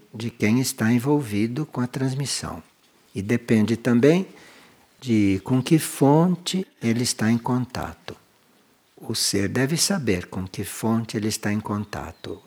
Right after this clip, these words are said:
Na mediunidade, nem sempre se sabe. E uma pessoa pergunta: por que que quando quero vir à Figueira é sempre muito difícil?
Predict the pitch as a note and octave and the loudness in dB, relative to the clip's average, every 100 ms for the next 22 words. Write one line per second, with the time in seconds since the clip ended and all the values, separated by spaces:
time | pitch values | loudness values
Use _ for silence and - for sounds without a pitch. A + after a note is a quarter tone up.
0 | - A2 C3 D3 C#3 C3+ B2+ A#2+ G2+ A2+ | -6 -2 0 2 2 4 4 4 4 2
1 | C#3+ D3 D3+ B2 B2+ C#3+ - B2 C3+ C3+ | 0 0 2 4 4 2 0 2 0 -2
2 | C#3 C3+ A#2 - - - - _ _ _ | -6 -4 -4 -4 -6 -10 -16 _ _ _
3 | _ _ _ _ _ _ _ _ _ _ | _ _ _ _ _ _ _ _ _ _
4 | _ _ _ _ _ _ _ _ _ _ | _ _ _ _ _ _ _ _ _ _
5 | _ _ _ _ _ - C3 D3 D#3 C#3+ | _ _ _ _ _ 0 2 4 2 2
6 | G3+ G3+ E3+ A#2 G2 F#2 A#2+ - E3+ E3 | 0 4 2 2 -4 -4 -6 2 2 2
7 | - A3 G#3 E3+ - F#3+ F#3+ D#3+ - C3+ | 4 4 4 0 4 6 6 4 4 4
8 | A2 G#2+ G2 D3+ C3+ - A#2 F2 C3 D3+ | 4 2 4 4 4 2 -2 2 6 6
9 | C3 G#2 A2+ A2+ - E3+ F3 E3+ C#3 C#3 | 6 2 0 0 2 4 4 6 4 6
10 | E3+ E3 D3+ - - E2+ - - - | 6 4 0 0 -2 -2 -2 -6 -8